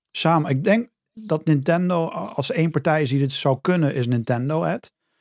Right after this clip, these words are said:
Nintendo is ook een partij die best wel, eh, beschermend is over haar I P's. Want ze hebben bijvoorbeeld, eh, een enorm succes gehaald met de, ehm, eh, de telefoonversies. Dus de smart, de, de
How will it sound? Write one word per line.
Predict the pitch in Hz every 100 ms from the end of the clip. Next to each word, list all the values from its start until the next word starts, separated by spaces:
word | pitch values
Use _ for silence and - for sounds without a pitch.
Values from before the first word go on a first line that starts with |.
| _ - _ -
Nintendo | 147 135 165 165
is | 147
ook | 147 170
een |
partij | 147 139 143 123
die | 120 123
best | 147 139
wel, | 143 127 120 113 _ _ _ _
eh, | - 131
beschermend | 120 120 - 160 147
is | 143 135
over | 139 131 135 131 131
haar | 123 127 -
I | 127
P's. | 139 139 190 -
Want | 131
ze | 123
hebben | 120
bijvoorbeeld, | 123 127 123 120 - - - - - _ _
eh, | - 127 123 120
een | - 143
enorm | 135 139 151
succes | 139 - - 151
gehaald | - 135 131 127
met | 135 120 135
de, | 131 127 123
ehm, | 120 113 110 110 _ _ - _
eh, | 127 123
de | 117 117
telefoonversies. | 156 143 - 139 185 151 160 160 143 196 190 -
Dus | 135
de | 117
smart, | - 135 151 139
de, | 160 131 131
de | 120